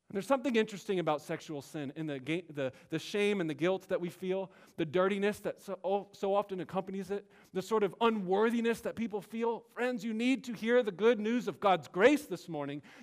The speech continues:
that we have been sanctified through the offering of Jesus Christ's blood once and for all,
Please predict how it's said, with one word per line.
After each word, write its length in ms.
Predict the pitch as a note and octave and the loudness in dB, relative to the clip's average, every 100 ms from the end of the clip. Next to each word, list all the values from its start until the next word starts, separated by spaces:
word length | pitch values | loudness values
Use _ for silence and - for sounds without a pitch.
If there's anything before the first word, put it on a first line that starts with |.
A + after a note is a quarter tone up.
| - | -2
that 120 | E3+ | 0
we 140 | A3 | 2
have 160 | A#3 G#3+ | 4 4
been 180 | F3+ F3+ | 2 0
sanctified 840 | - A3 C4 G#3+ - E3 D3+ D3+ - - | 2 2 2 -2 4 6 6 2 -6 -18
through 220 | - A3+ | -4 0
the 140 | C4 B3+ | 0 2
offering 460 | G#3 A3+ A3+ A#3 | 4 4 2 -2
of 100 | G#3+ | -2
Jesus 420 | D#3+ F#3+ G#3+ A3+ A3 | -4 -6 -4 -4 -4
Christ's 480 | - F3 G3 - | 0 0 0 -6
blood 360 | - D#3+ D3 D3 - _ | -4 2 2 0 -6 _
once 720 | - F#3 C#4+ B3+ - - - - _ _ _ _ - | 2 6 6 4 -12 -16 -18 -20 _ _ _ _ -14
and 120 | C3 | -14
for 280 | A#2 C3 G#2 | -8 -6 -6
all, 140 | - | -10